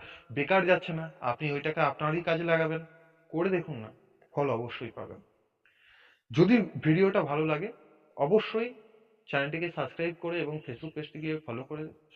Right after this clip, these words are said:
সঙ্গে থাকবেন। নিজেদের উপায় নিজেরা মেটান, বাড়ি থেকে মেটান, কারো কাছে যাওয়ার প্রয়োজন নেই। অবশ্যই ভক্তি, নিষ্ঠা, বিশ্বাসের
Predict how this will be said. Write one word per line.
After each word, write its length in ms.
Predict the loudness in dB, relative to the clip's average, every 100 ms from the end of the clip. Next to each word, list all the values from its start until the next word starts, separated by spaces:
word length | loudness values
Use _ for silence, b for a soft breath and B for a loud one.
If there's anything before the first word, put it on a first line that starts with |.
| -12
সঙ্গে 240 | -8 -6
থাকবেন। 360 | -6 -8 -10 -12 _ _ _ _ -20 b b b b b -6
নিজেদের 380 | 0 0 2 0
উপায় 260 | 2 2
নিজেরা 340 | 2 2 2 2
মেটান, 340 | -2 -4 -6 -12 -10
বাড়ি 240 | -8 -8 -10
থেকে 200 | -10 -10
মেটান, 280 | -12 -16 -20 _ _ _ _ -6
কারো 180 | -6 -4
কাছে 280 | -4 -6 -4
যাওয়ার 240 | -4 -4
প্রয়োজন 360 | -8 -10 -12 -14
নেই। 160 | -18 -20 _ _ _ _ _ -6
অবশ্যই 480 | -4 -4 -4 -6 -4
ভক্তি, 300 | -12 -8 -8
নিষ্ঠা, 880 | -8 -12 -20 _ -20 -10 -8 -6 -8 -12
বিশ্বাসের 380 | -10 -10 -8